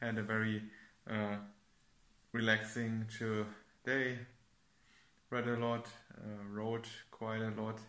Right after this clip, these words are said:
researched a little bit, uh, yeah, relaxed more, did plenty of, of yoga, stretching, uh, and I took a nice bath to relax, and, uh,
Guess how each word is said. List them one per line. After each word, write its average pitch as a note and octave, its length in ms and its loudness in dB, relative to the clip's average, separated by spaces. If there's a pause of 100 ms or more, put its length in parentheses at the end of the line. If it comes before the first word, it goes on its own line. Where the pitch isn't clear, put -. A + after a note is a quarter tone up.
(180)
researched A#2+ 640 -4
a A#2+ 40 -4
little A#2 280 -4
bit, A#2 260 -4 (840)
uh, A2+ 460 2 (200)
yeah, G#2 260 2
relaxed G2+ 420 0
more, C#3 320 2 (180)
did A2 200 -2 (220)
plenty A2 300 -4
of, G2+ 160 -4 (200)
of - 220 -12
yoga, A2+ 460 -2
stretching, A2+ 640 -4 (1000)
uh, A#2 320 0 (360)
and C3 260 2
I A2 120 4
took A#2 240 -4
a A#2 40 0
nice G#2+ 260 0 (360)
bath A#2 540 -2 (560)
to A2 260 -4
relax, G#2 680 -4 (300)
and, G2 460 -6
uh, G2 200 -4